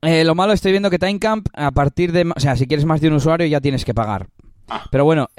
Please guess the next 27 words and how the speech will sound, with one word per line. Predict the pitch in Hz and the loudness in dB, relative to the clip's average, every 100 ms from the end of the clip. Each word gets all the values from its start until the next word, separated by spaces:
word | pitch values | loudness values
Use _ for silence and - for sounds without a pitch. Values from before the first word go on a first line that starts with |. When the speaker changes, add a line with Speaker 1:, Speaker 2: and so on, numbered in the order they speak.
| - | -6
Speaker 1:
el, | 143 139 139 139 | -2 2 2 0
el | - 139 | 0 -2
plan | 127 156 | 0 -2
más | 160 160 151 | 0 -2 0
básico | 170 180 175 | 0 2 2
son | 165 165 | 0 0
seis | - 139 127 | 0 0 2
dólares, | 156 160 113 110 - | 0 0 -2 -6 -4
que | 113 | -2
en | 110 | 0
euros | 123 131 127 135 | 2 2 0 -2
no | 123 | -4
sé | 120 | -2
cuánto | 120 120 | -2 -2
será. | 113 127 160 - _ | 0 0 -2 -6 _
Y | - | -2
bueno, | 147 156 143 - | 0 0 -2 -4
oye, | 139 131 131 - | -2 -2 -2 -6
si | - 127 131 | -2 0 2
el | 127 | 0
resto | 123 156 - 156 | 0 -2 -2 -2
te | 156 156 151 | 0 0 0
compensa, | 151 151 170 175 196 196 - - | -2 0 -4 0 -2 -2 -12 -12
pero | - 139 | 0 2
bueno, | 147 127 | 4 2
en | 113 | -2
principio | 123 143 143 147 147 | -4 -2 0 2 2